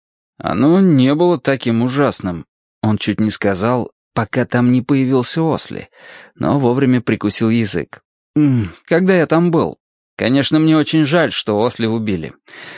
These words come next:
Сегодня я вам принёс четыре рубашки и три пары панталон".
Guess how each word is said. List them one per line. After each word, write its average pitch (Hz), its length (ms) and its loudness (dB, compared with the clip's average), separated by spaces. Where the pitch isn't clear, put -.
Сегодня 170 400 2
я 147 80 2
вам 139 180 2
принёс 151 440 0
четыре 147 400 0
рубашки 147 540 -2
и 92 200 -6
три 143 260 0
пары 120 320 -2
панталон". 104 720 -4